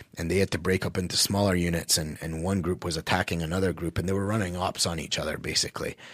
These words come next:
and over a quite a decent sized piece of land, and, and, um, had different objectives, and they were setting up ambushes and doing raids and,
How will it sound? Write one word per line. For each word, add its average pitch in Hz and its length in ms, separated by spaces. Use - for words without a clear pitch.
and 85 340
over 95 280
a 80 200
quite 123 340
a 92 80
decent 87 440
sized 90 360
piece - 180
of 78 100
land, 113 460
and, 73 180
and, 87 420
um, 76 460
had - 240
different 95 280
objectives, 95 680
and 85 100
they 82 60
were - 80
setting 90 300
up 85 120
ambushes 98 600
and 78 100
doing 78 460
raids 113 580
and, 82 320